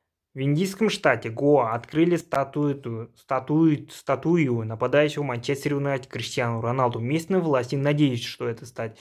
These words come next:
статуя вдохновит молодых людей. Однако местные жители неоднозначно восприняли это событие. Штат был португальской колонией,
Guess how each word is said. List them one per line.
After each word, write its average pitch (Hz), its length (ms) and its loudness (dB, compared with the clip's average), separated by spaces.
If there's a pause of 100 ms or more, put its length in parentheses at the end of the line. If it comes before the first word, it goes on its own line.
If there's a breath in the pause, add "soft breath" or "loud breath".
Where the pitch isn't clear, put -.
(280 loud breath)
статуя 131 380 2
вдохновит 120 640 -4
молодых 113 460 -4 (180)
людей. 120 560 -2 (160 loud breath)
Однако 147 400 2
местные 156 380 2
жители 170 360 0
неоднозначно 127 920 -2
восприняли 143 560 0
это 120 160 -4
событие. 135 440 -2
Штат 123 340 -2
был 165 160 2
португальской 127 680 -2
колонией, 139 520 0